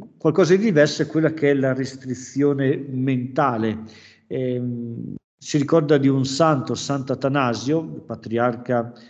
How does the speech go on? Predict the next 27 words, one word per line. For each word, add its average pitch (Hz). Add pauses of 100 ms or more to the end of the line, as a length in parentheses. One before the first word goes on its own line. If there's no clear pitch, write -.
(120)
di 120
Alessandria 117
d'Egitto, 143 (440)
che 170
era 160
cercato 139
dagli 123
ariani 127
suoi -
avversari 123 (460)
e, 196
eh, 170
stava 175
fuggendo 143
su -
una 127
barca 135
sul 117
fiume 127
Nilo. 120 (600)
E, 131 (1080)
a 165
un 156
certo 202
punto 156
si 143
incontra 139